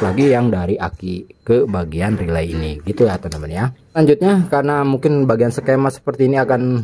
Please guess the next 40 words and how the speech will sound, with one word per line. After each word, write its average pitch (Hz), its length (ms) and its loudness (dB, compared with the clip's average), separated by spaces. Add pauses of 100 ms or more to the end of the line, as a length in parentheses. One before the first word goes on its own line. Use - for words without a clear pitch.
(140)
membuat 123 400 2
kalian 107 320 0
pusing 113 320 0
juga 107 320 2 (240)
tanpa 104 640 0
praktek 104 480 -8
langsung 104 320 -2
di 98 80 2
motornya, 95 400 0
sekarang 104 320 -6
kita 101 160 -6
lanjut 95 320 -2
ke 131 240 4
bagian 85 400 -4
motornya 98 480 2
ya 82 160 -6
teman-teman 82 320 -6
ya. 107 80 -2
Di 104 80 -2
sini 131 160 2
saya 127 240 0
akan 120 160 -6
pasang 139 320 -2 (400)
di 156 160 6
motor 143 480 2
Mio 123 240 -2
Semel 143 400 0 (160)
yang 120 160 0
sudah 117 320 4
di 117 160 2
D 107 160 4
C. 123 160 4
Untuk 147 320 8
relaynya 156 400 6
di 185 160 2
sini 180 240 4
sudah 151 240 4
saya 135 160 6
sambung 127 400 4
kabelnya. 135 480 2